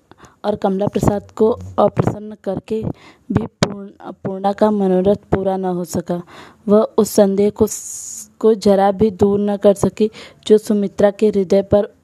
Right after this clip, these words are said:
किसी हिंसक पशु की भांति आरूढ़ हो गया था। बेचारों दोनों तरफ से मारी जा रही थी। कमला प्रसाद तो नाराज हो ही गया था,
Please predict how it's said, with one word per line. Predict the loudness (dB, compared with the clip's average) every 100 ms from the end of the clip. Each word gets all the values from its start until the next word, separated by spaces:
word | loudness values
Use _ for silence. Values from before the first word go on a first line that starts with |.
| _ _ -20 _ -6
किसी | -4 0 -2
हिंसक | -2 -2 -2 -4 -4 0 -2 -2 0
पशु | 0 2 0
की | 2
भांति | 0 -2 -8 -12
आरूढ़ | -12 -12 -14
हो | -6
गया | -2 -2
था। | -2 -6 -8 -20 -20 _
बेचारों | 0 2 2 2 0 2
दोनों | 2 2 0
तरफ | 2 2
से | 2 0
मारी | 0 -2 -2
जा | 0 0
रही | -2 -4
थी। | -2
कमला | -2 -2 -2
प्रसाद | -6 -4 -4 -2
तो | -2
नाराज | -2 -4 -4 -8 -20 -20 -20 -2
हो | 2
ही | 2 4
गया | 2 2
था, | 0 -4